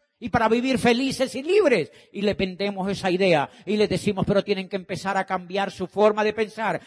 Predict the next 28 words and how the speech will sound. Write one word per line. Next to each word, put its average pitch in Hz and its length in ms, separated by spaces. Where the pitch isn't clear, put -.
a 196 140
través 196 360
de 202 60
un 196 100
programa 196 380
educativo", 196 480
y 202 60
le 208 180
vendemos 226 880
ese 190 240
programa 160 380
educativo. 139 580
¿Cuántos 208 300
llevamos? 214 500
Uno. 247 320
Mírenlos. 160 480
Ellos 175 480
llevan 165 500
años 147 460
en 139 80
el 135 100
negocio 131 400
y 117 80
están 127 280
aquí 131 220
en 123 120
esta 120 240
convención. 113 520